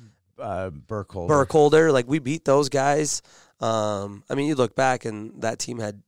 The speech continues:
Speaker 2: we had Jordan Ron, uh, Drew Bellison still playing, Evan
Speaker 1: Hogan
Speaker 2: Williams is still
Speaker 1: Sinjum.
Speaker 2: playing, Hogan Sinjum, that Nolan Peterson. Like,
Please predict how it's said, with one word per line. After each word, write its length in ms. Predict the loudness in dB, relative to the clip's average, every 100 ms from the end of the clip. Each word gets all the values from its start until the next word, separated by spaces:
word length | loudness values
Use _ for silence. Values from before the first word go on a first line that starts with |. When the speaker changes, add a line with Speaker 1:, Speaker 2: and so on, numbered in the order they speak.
| _
Speaker 2:
we 120 | -8
had 100 | -6
Jordan 300 | -4 -4 -2
Ron, 420 | -4 -2 -2 -4 -8
uh, 140 | -12
Drew 160 | -8 -6
Bellison 460 | -4 -4 -4 -6 -6
still 240 | -4 -4
playing, 420 | -4 -6 -4 -6
Evan 140 | -6 -6
Speaker 1:
Hogan 140 | -2
Speaker 2:
Williams 260 | -2 -2 -4
is 60 | -4
still 160 | -4
Speaker 1:
Sinjum. 40 | -4
Speaker 2:
playing, 240 | -4 -4
Hogan 240 | -6 -6
Sinjum, 580 | -6 -4 -4 -2 -4 -2
that 160 | -6 -8
Nolan 340 | -6 -4 -2 -4
Peterson. 640 | -4 -4 -2 -2 -2 -4
Like, 280 | -4 -8 -10